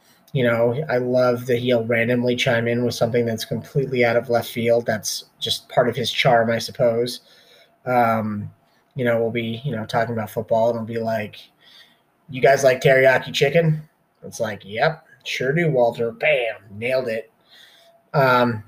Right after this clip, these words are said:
but back to, um, back to his team. Uh, yeah, his, he's got some good, good pieces here.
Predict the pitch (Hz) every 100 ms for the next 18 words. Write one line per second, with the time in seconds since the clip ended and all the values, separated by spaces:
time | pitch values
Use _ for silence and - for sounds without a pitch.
0 | - 156 202 190 - 160 147 139 131 120
1 | 120 117 113 110 104 104 _ _ - -
2 | _ _ 143 131 147 127 - - 156 123
3 | 107 110 _ _ _ _ _ - 123 123
4 | 123 110 - 151 160 156 110 90 123 -
5 | - 175 160 190 170 139 123 107 95 139
6 | - - 120 - 113 123 113 113 110